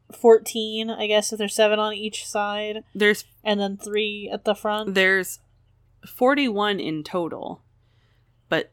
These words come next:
Speaker 1: Yeah,
Speaker 2: just the
Speaker 1: like
Speaker 2: entranceway has fourteen, yeah.
Speaker 1: And it's like, it makes you wonder how long, how long did each one of those take?
Speaker 2: Well
Speaker 1: And then to dedicate to be like,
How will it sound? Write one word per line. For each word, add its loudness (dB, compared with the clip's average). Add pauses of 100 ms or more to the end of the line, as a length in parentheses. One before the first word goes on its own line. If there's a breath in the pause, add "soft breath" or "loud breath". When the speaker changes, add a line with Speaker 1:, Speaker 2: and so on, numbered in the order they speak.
Speaker 1:
Yeah, 4
Speaker 2:
just 6
the 2
Speaker 1:
like 2
Speaker 2:
entranceway -2
has -6
fourteen, -12
yeah. -12 (560)
Speaker 1:
And 2
it's -6
like, 0 (280)
it 2
makes 4
you 2
wonder 6
how 4
long, 0
how 2
long 2
did 0 (100)
each -8
one -4
of -8
those -8
take? -10 (160)
Speaker 2:
Well 0 (320 soft breath)
Speaker 1:
And 6
then 2
to 4
dedicate 2
to 0
be -2
like, -6